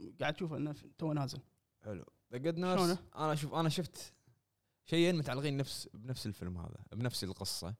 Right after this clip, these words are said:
Speaker 1: مم.
Speaker 2: اللي هو الممرض اللي كان يذبح الميتين، ال-، الناس اللي بالمستشفى، المرضى اللي بالمستشفى.
Speaker 1: حلو،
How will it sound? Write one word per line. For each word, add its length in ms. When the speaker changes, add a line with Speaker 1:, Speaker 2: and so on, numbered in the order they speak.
Speaker 1:
مم. 140
Speaker 2:
اللي 280
هو 280
الممرض 680
اللي 140
كان 180
يذبح 480
الميتين، 500
ال-، 240
الناس 380
اللي 100
بالمستشفى، 400
المرضى 320
اللي 100
بالمستشفى. 460
Speaker 1:
حلو، 220